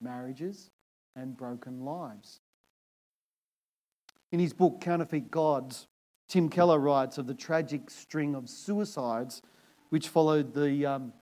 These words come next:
global financial crisis back in two thousand and eight.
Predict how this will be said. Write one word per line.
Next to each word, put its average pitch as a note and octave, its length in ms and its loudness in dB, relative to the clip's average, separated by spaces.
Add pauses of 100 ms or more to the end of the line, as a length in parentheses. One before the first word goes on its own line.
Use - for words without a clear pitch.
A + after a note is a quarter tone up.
(100)
global D3+ 340 0
financial C#3 420 -6
crisis D3+ 720 -8 (720)
back D3+ 220 0
in D3 100 0
two D#3 160 -2
thousand C#3+ 340 -2
and C3 120 -10
eight. C#3 300 -10